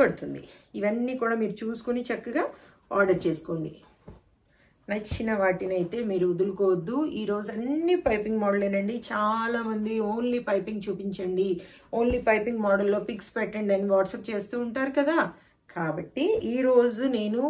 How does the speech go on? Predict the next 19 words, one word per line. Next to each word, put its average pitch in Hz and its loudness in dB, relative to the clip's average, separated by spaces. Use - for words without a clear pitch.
only 208 0
పైపింగ్ 190 0
మోడల్‌లో 180 4
మాత్రమే 196 -2
చూపిస్తున్నాను. 240 -4
Excel 220 2
size, 220 0
chest 247 0
loose 240 -2
వచ్చేసి 190 -2
ఫార్టీ 208 0
ఎయిట్ 226 -4
ఉంటుంది. 208 -2
Length 247 4
వచ్చేసి 202 -2
మనకి 180 -4
ఫైవ్ 170 4
ఫోర్ 190 2
ఉంటుంది. 143 -8